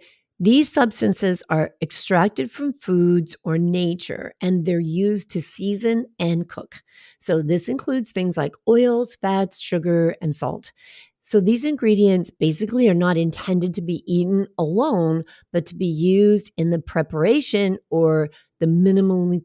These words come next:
processing of food. So these would be foods like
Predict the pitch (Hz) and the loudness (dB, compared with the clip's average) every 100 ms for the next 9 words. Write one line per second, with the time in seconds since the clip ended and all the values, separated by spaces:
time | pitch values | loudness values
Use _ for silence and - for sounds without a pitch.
0 | _ - 180 165 - 151 165 156 - 165 | _ -8 -4 -4 -4 -6 -6 -6 -6 -8
1 | - 233 - _ _ - _ - 185 175 | -2 0 -2 _ _ -20 _ -8 0 2
2 | 170 151 _ _ - 185 214 247 247 277 | 2 -2 _ _ 0 2 2 0 -2 -4
3 | 233 175 165 147 135 135 | -4 -4 -4 -2 -2 -2